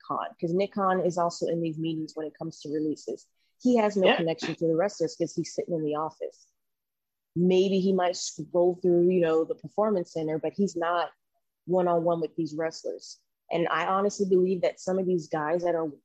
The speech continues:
Speaker 1: that are making these decisions that are not feet on the ground probably don't even watch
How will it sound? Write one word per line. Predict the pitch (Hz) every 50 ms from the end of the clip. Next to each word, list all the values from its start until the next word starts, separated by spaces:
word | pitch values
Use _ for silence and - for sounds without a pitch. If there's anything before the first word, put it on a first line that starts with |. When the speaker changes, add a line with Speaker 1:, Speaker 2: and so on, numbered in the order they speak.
| _ _
Speaker 1:
that | 170 165
are | 165 165
making | 160 160 160 160 180 170
these | 165 160 156
decisions | - 156 - - - 160 156 160 190 214 226 233 226 - - _ _ _ _ _ _ -
that | 180 175 170
are | 170 165
not | 160 160 160 160 165 156 - - _ _ _ _ _ _ _ _
feet | - - 196 185
on | 180 175 175
the | 170 165
ground | - 165 165 170 175 196 220 - _ _ _ _ _
probably | 226 226 247 240 254 254 240 214
don't | 190 185 190 190 190
even | 185 170 180 170 165
watch | 160 160 170 170 - -